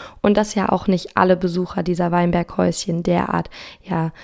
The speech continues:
randalieren würden und nicht so viel Müll zurücklassen würden. Allerdings müssen die Winzer, da es sich um ihre Grundstücke, um ihr Eigentum handelt, auch irgendwo Konsequenzen ziehen und deswegen werden vermutlich auch noch diesen Herbst verschiedene Weinberghäuschen in der Umgebung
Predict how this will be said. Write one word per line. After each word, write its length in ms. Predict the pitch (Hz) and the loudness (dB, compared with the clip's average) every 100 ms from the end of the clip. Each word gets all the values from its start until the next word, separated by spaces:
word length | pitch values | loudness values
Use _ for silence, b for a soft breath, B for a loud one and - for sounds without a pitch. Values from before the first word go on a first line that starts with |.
| B - | B -8
randalieren 920 | - 190 196 190 185 185 185 185 202 | 2 6 8 6 4 4 4 0 -2
würden 360 | 170 180 180 180 | 0 2 2 0
und 320 | - 170 208 | 0 -2 0
nicht 240 | 175 170 - | -4 -4 -6
so 160 | 170 | -6
viel 200 | 175 180 | -2 0
Müll 280 | 165 165 165 | 2 2 0
zurücklassen 640 | - 196 185 - 170 - 175 | -2 -2 0 0 -2 -2 0
würden. 180 | 180 175 B B - | -2 -2 B B -6
Allerdings 640 | - 202 208 226 240 240 | 2 4 4 4 4 4
müssen 320 | 214 226 - 220 | 4 6 6 4
die 100 | 202 | 4
Winzer, 440 | 220 233 214 214 | 4 4 2 2
da 200 | 214 180 | 2 2
es 200 | 180 - | 2 0
sich 200 | 190 175 | -2 -2
um 100 | 190 | -2
ihre 280 | 220 185 175 | 0 2 0
Grundstücke, 480 | - 214 208 190 - | 2 2 4 0 2
um 180 | 185 240 | 2 2
ihr 300 | 180 175 - | 0 2 4
Eigentum 540 | 185 208 - 175 165 | 4 4 0 -2 0
handelt, 280 | 175 175 190 B B B | 0 0 -2 B B B
auch 160 | - 185 | -2 2
irgendwo 320 | - 185 180 | 2 4 4
Konsequenzen 720 | 175 180 175 175 196 226 196 | 4 2 2 2 4 4 0
ziehen 300 | 180 185 190 208 B B - | -2 2 0 0 B B -2
und 220 | - 190 | 2 6
deswegen 560 | 190 180 190 190 185 180 | 6 4 4 4 4 6
werden 320 | 175 180 175 | 6 4 2
vermutlich 640 | - 170 190 208 196 180 | 0 2 2 2 -2 2
auch 280 | - 175 - | 2 2 0
noch 240 | 185 175 | -4 -4
diesen 300 | - 208 202 | -2 0 2
Herbst 320 | 185 180 175 - | 4 4 0 -2
verschiedene 500 | 180 - 190 196 175 | -2 0 2 2 2
Weinberghäuschen 920 | 170 170 170 175 - 175 165 185 175 | 2 2 0 -4 0 0 2 0 2
in 300 | - 185 185 | 4 4 4
der 160 | 185 175 | 4 2
Umgebung 560 | 170 170 180 180 185 | 2 2 4 4 2